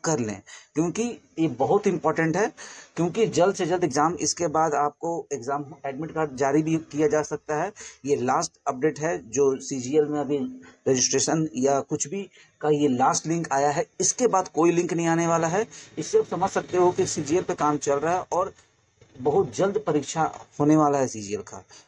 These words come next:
तो इस video में आपने अपना roll number मिला लो, मैं आपको एक PDF link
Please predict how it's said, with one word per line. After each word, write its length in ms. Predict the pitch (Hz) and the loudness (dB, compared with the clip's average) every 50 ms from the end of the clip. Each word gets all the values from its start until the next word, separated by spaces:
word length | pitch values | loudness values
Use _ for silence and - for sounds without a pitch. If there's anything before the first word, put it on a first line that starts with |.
| _ _ | _ _
तो 340 | - 110 123 123 123 123 - - - - - _ - - | 0 2 2 4 2 2 0 -4 -8 -20 -20 _ -6 -4
इस 140 | 147 - | 0 2
video 240 | 160 165 156 180 190 | 2 4 6 4 4
में 320 | 180 180 180 180 180 - - - _ _ _ _ - - - - | 4 4 2 2 0 -2 -4 -8 _ _ _ _ -20 -10 -2 2
आपने 560 | 135 139 147 143 - 160 165 165 165 165 - - - - - - | 2 2 2 2 0 -2 -2 0 -2 -2 -6 -8 -14 -10 -6 -6
अपना 380 | 120 - - 139 156 156 156 | -6 -4 0 2 4 4 4
roll 260 | 147 135 139 147 151 156 | 4 4 4 4 4 4
number 240 | 160 156 151 156 | 2 2 0 0
मिला 260 | 151 143 131 123 120 123 | -2 -2 -2 0 0 0
लो, 200 | 135 170 202 - 160 | 0 -2 -4 -4 -4
मैं 120 | 151 139 | -4 -4
आपको 240 | 135 131 - 147 147 | -4 -4 -4 -6 -8
एक 80 | 139 - _ | -8 -8 _
PDF 420 | - 127 127 131 147 151 151 - - - 120 | -10 -6 -2 0 0 0 -2 -4 -12 -14 -10
link 360 | 123 127 143 147 156 143 | -6 -2 -2 -2 -2 -4